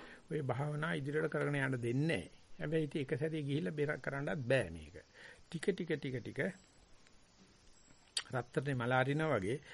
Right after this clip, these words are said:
ටික ටික ටික ටික කරන්න ඉක්මන් කරන්න කියන එක මම කවදාකවත් කාටවත් උපදේශයක් වශයෙන්වත් දෙන්නෙත් නෑ, උත්සාහ කරන්නෙත් නෑ. හැබැයි එහෙම ටික ටික හරි ගෙවෙනවා නම් මේ විඥානයාගේ අත්ගමයට යනකොට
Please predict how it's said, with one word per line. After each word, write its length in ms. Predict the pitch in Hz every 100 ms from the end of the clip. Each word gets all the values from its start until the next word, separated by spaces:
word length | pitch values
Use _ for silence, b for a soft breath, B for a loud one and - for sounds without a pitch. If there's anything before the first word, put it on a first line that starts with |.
| B
ටික 220 | B - 175
ටික 220 | 233 208
ටික 200 | 143 135
ටික 240 | 117 110
කරන්න 280 | 107 117 151
ඉක්මන් 280 | 143 - 143
කරන්න 220 | 131 131
කියන 180 | 131 127
එක 80 | 127
මම 180 | 127 120
කවදාකවත් 560 | 123 143 151 160 165
කාටවත් 480 | - 131 131 - 117 - b b b - -
උපදේශයක් 500 | - 160 175 175 160
වශයෙන්වත් 460 | 143 139 120 117
දෙන්නෙත් 340 | 107 110 113 -
නෑ, 160 | 151
උත්සාහ 340 | 175 135 151 -
කරන්නෙත් 400 | 156 107 98 98
නෑ. 200 | 123 214 - B B
හැබැයි 280 | B 180 180
එහෙම 120 | 170
ටික 220 | 147 165
ටික 240 | 202 208 185
හරි 180 | 156 139
ගෙවෙනවා 460 | 139 170 156 127
නම් 140 | 117 117
මේ 140 | 113
විඥානයාගේ 720 | 120 127 139 143 139 143 143
අත්ගමයට 600 | 135 117 147 143 151 143
යනකොට 420 | 131 123 147 180